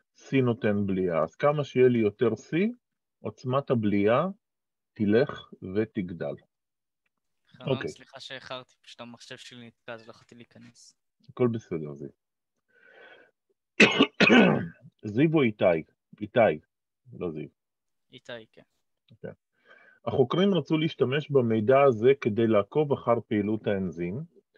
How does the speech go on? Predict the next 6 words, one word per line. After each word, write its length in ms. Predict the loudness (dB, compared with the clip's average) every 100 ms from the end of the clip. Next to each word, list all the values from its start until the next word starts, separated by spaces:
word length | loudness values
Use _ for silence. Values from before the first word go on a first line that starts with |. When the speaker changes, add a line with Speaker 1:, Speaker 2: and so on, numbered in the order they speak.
| _ _ _
Speaker 1:
לשם 280 | -6 -2 0
כך 240 | 0 0
הם 160 | -2 0
ביצעו 300 | -2 -2 -4
ניסוי 380 | -4 -4 -2 0
מקדים, 580 | 0 -4 -6 -6 -6